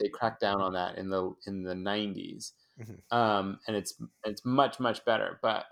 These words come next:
Speaker 1: we, we would go to Golden Gate Park a lot. And I remember there being some sort of, like, danger around the edges. Like, we never went to,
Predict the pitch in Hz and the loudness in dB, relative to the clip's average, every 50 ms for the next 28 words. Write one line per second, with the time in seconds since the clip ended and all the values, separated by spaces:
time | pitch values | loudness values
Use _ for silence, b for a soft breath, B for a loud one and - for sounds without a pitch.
0 | _ _ _ _ _ _ _ _ _ _ - 123 139 143 139 135 135 127 135 143 | _ _ _ _ _ _ _ _ _ _ -2 2 4 6 6 4 2 2 4 4
1 | 147 143 143 139 127 117 - - 156 160 185 190 202 175 160 151 147 135 127 123 | 6 6 4 4 2 -2 4 8 10 10 10 10 8 6 6 4 4 4 4 2
2 | 117 - - 120 117 - 104 101 95 101 104 107 107 101 - - - - - - | 0 2 4 4 4 6 4 2 2 4 6 6 8 8 6 4 2 -2 -8 -10
3 | _ - 117 120 120 123 131 143 147 147 143 135 127 113 123 127 123 113 - - | _ -2 0 2 4 6 6 6 8 8 8 8 6 6 4 2 2 0 -2 -4
4 | 120 - 120 113 107 101 107 101 - - 120 113 117 117 113 104 107 107 104 101 | -2 0 0 2 2 4 2 2 0 0 0 2 2 2 2 2 2 2 4 4
5 | 101 101 101 98 98 95 92 92 95 92 90 92 85 87 87 98 92 - 131 127 | 4 2 2 2 0 0 2 2 2 0 0 -2 -4 -2 -2 -4 0 2 6 6
6 | 135 135 143 143 139 131 113 - - 117 113 107 | 8 8 8 6 4 2 0 2 2 4 4 2